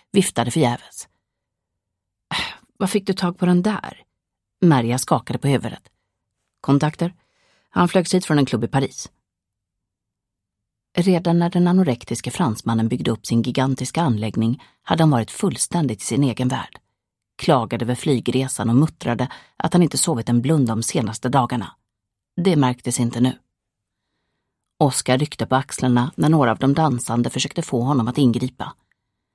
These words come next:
Istället gick han bort mot en soffgrupp och satte sig. Efter kort tvekan följde Merja Lehto efter, sjönk ner bredvid och vred huvudet mot honom. Ett tunt band av svettdroppar blänkte i hårfästet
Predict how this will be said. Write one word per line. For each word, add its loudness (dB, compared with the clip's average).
Istället 2
gick -6
han 2
bort -2
mot -2
en 0
soffgrupp -2
och -6
satte -4
sig. -6
Efter -2
kort -6
tvekan -4
följde -2
Merja 2
Lehto -6
efter, -8
sjönk 0
ner 4
bredvid -4
och -2
vred 0
huvudet -2
mot -2
honom. -8
Ett 0
tunt 0
band 0
av -4
svettdroppar -6
blänkte -2
i -2
hårfästet -4